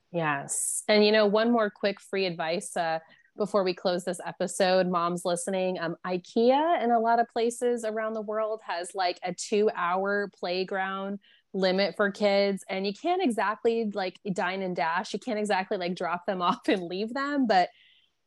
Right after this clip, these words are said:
hey, ikea, talk about dreaming about that dream life.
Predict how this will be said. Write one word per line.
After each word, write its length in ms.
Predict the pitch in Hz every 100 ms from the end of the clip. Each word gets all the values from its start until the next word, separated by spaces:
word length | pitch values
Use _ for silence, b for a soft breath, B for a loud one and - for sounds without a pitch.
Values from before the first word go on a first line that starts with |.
| -
hey, 400 | 214 208 175 147 -
ikea, 760 | 196 190 - 233 262 302 320 294
talk 200 | 254 254
about 280 | 311 269 269
dreaming 400 | 233 233 226 220
about 300 | 214 202 196
that 220 | 208 190
dream 300 | 202 202 208
life. 480 | 202 190 190 196 220